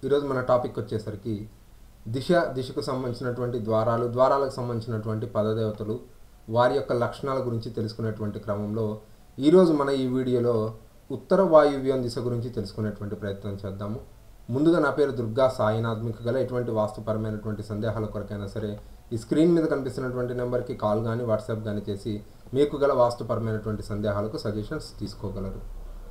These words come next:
అదేవిధంగా నూతన గృహ నిర్మాణాల ప్లాన్ల కొరకు కూడా సంప్రదించగలరు. మా videos మీకు నచ్చినట్లయితే like చేయండి, share చేయండి, subscribe చేసుకోండి. మీ friends and family మెంబర్స్కి సజెస్ట్ చేయండి.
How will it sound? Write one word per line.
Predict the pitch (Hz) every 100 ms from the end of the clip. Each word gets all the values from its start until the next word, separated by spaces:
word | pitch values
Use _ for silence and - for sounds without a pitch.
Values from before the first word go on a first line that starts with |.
| - - -
అదేవిధంగా | 151 170 165 156 143 131 - - -
నూతన | 120 156 175 180
గృహ | 160 139
నిర్మాణాల | 143 135 131 127 123 123
ప్లాన్ల | 120 117 120
కొరకు | 117 110 - 110
కూడా | 120
సంప్రదించగలరు. | 147 117 107 95 95 95 92 90 98 - - - -
మా | 127
videos | 147 165 165
మీకు | 160 143
నచ్చినట్లయితే | 135 127 151 143 143 135
like | 127 123 -
చేయండి, | 139 127 127
share | - 120 120 -
చేయండి, | 123 117 117
subscribe | 113 - 135 120
చేసుకోండి. | 117 107 117 110 120 - - - 135
మీ |
friends | 120 151 156
and | 185 160
family | 151 135 135
మెంబర్స్కి | 131 123 120 -
సజెస్ట్ | 110 110 113 123 -
చేయండి. | 110 110 117